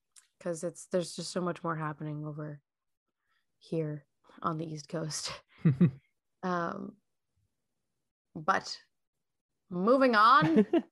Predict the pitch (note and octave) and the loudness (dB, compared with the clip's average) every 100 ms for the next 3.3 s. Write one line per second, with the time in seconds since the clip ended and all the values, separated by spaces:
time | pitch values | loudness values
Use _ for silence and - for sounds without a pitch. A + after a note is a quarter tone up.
0 | _ _ _ _ - - - A3 B3 C4+ | _ _ _ _ -20 -20 -4 0 4 4
1 | D4+ D#4+ E4+ F4 C#4 - - - F3+ E3+ | 4 4 4 2 0 -10 -14 -10 -8 -6
2 | F#3 F3 D#3+ D#3+ F3 _ _ _ _ _ | -6 -4 -4 -4 -6 _ _ _ _ _
3 | - G#3+ | 4 6